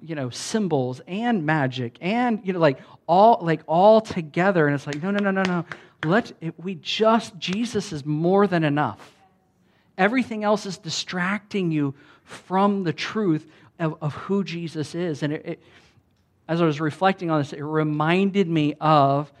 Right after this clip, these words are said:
of the Reformation, where, uh, people like Luther and Calvin and these other folks, they were talking about how, hold on, hold on. What we need is we need Christ,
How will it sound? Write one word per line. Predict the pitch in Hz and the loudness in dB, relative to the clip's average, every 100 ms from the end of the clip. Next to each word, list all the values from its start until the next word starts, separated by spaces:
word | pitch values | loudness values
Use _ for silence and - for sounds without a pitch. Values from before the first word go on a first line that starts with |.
| _ _ _ | _ _ _
of | 143 139 143 - | -6 -4 -6 -10
the | 143 147 | -6 0
Reformation, | 160 - 147 170 190 - 110 - _ _ _ _ - | 0 0 -2 -2 -2 -6 -10 -14 _ _ _ _ -20
where, | - 139 143 135 131 - _ - | -12 -4 0 0 -2 -12 _ -10
uh, | 143 127 | -4 -4
people | 131 180 | -2 -2
like | 165 143 143 | 0 0 -2
Luther | 139 180 175 165 | 2 2 2 0
and | 143 | -2
Calvin | 131 175 160 156 151 | -2 2 4 4 2
and | 143 | 2
these | 147 147 | 0 0
other | 156 | 0
folks, | 151 143 131 | 0 -4 -6
they | 160 156 | 0 0
were | 147 143 135 - _ | 2 0 0 -8 _
talking | - 190 196 185 | -2 2 2 2
about | 160 147 | 0 0
how, | - 143 | 0 -6
hold | - 208 190 | -2 0 2
on, | 156 | 0
hold | 165 | 0
on. | 156 135 - _ _ _ _ - | 0 -2 -8 _ _ _ _ -20
What | 151 170 214 202 | -8 0 0 0
we | 233 214 | -2 -2
need | 175 202 170 139 147 156 | 0 0 0 0 -4 -6
is | 131 | -10
we | 147 | -6
need | 160 196 | -6 -8
Christ, | - 156 131 156 - - | -2 -2 -2 -8 -16 -20